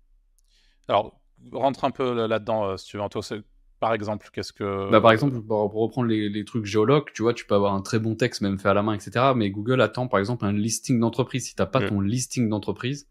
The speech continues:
Speaker 2: tu rentreras pas sur la serp. Point. Tu vois.
Speaker 1: Autre, autre exemple,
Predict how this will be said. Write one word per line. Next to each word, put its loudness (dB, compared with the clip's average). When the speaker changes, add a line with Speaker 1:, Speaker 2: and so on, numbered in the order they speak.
Speaker 2:
tu -6
rentreras -2
pas 4
sur -6
la -6
serp. -14
Point. -10
Tu -8
vois. -4
Speaker 1:
Autre, -4
autre -6
exemple, -4